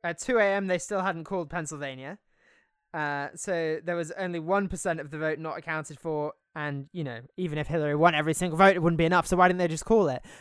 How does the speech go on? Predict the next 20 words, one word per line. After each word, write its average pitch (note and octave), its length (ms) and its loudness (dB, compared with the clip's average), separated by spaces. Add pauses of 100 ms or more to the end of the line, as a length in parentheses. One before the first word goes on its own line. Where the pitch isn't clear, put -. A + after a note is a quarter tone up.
And G3+ 120 0
he A3+ 80 4
was, G#3+ 200 -2
I G#3 140 -2
think C#4+ 220 -8
he's C#4 260 -6 (160)
beginning G3 580 -2
to F#3+ 380 -2
come F#3 180 -2
up F3+ 160 -2
with F3+ 140 -6
a E3+ 80 -2
conspiracy F3 580 -2
here G3+ 360 6
of, E3 120 4
like, E3 280 2 (680)
the, F3 120 2
they're E3+ 260 4
trying F#3+ 540 4 (100)
everything E3 800 0